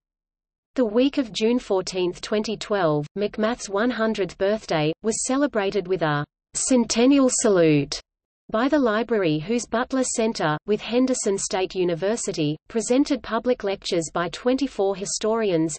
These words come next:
educators and community leaders on various aspects of McMath's political,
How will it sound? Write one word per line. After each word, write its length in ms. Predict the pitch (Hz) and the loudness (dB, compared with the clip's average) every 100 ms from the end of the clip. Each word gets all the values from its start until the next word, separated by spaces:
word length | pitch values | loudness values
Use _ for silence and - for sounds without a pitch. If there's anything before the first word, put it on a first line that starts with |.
| - | -2
educators 720 | 240 233 214 185 185 165 156 | -2 -2 -6 -4 0 0 2
and 160 | 165 160 | -2 -2
community 540 | 180 214 247 240 175 | -2 0 0 0 -2
leaders 460 | 190 233 202 160 170 | 0 0 0 0 0
on 180 | 175 | -2
various 500 | 170 226 269 247 214 - | -2 -2 0 0 -2 -6
aspects 580 | 214 - 190 170 - | -6 -6 -4 -4 -6
of 80 | 180 | -4
McMath's 540 | 170 165 196 220 - - | -2 -2 -4 -6 -6 -10
political, 640 | 190 190 226 233 202 | -4 -2 0 -2 -2